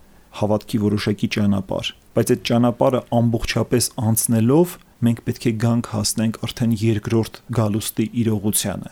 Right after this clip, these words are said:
երբ Տերը երկրորդ անգամ պետք է գա և մարդիկ վերստին պետք է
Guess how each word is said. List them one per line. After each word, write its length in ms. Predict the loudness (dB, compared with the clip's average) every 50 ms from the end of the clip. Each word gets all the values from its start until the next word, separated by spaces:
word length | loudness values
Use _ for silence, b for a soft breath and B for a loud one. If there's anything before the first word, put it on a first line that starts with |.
| -6
երբ 340 | -2 2 2 2 0 -2 -8 -14 -6
Տերը 260 | 0 2 2 2 2 2
երկրորդ 420 | 0 -2 -2 0 -4 -4 -2 -2
անգամ 260 | -4 -4 -2 -4 -2 -2
պետք 220 | -2 -4 -2 -2
է 80 | -2 0
գա 160 | 0 2 2 2
և 260 | 0 0 -2 -4 -4 -4
մարդիկ 440 | -2 -2 -2 -2 -2 -4 -8 -6 -4
վերստին 540 | -2 -2 -2 0 -2 -2 -2 -2 -2 -2 -2
պետք 320 | -2 -6 -8 -8 -8 -6
է 100 | -6 -4